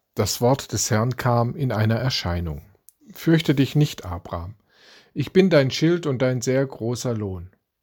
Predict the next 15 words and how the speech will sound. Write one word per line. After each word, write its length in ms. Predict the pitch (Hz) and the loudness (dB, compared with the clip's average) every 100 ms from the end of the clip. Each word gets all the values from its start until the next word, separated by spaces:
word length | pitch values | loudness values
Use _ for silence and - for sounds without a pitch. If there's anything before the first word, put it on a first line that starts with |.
| _ _ - | _ _ -4
Abraham 500 | 123 120 - 117 120 | -2 -2 -4 -4 -6
sprach 440 | - - 113 120 | -6 -2 -2 0
aber: 460 | 123 117 113 110 _ _ _ _ - _ | -2 0 0 -2 _ _ _ _ -20 _
„Herr, 320 | - 135 147 | 4 6 6
Herr, 340 | 117 143 143 113 | 6 4 4 -2
was 220 | 120 - | -6 -2
willst 300 | 135 131 - | -2 -2 -2
du 80 | 147 | 0
mir 180 | 135 | 0
geben? 480 | 123 151 151 95 - _ _ _ - _ | 0 -2 -2 -4 -12 _ _ _ -20 _
Ich 220 | - 120 | -6 -4
gehe 260 | 170 170 165 | 4 6 8
dahin 460 | 147 123 175 185 | 6 4 2 0
ohne 340 | - 147 160 151 | 0 2 2 0
Kinder, 480 | - 175 160 95 | -2 -2 -2 -4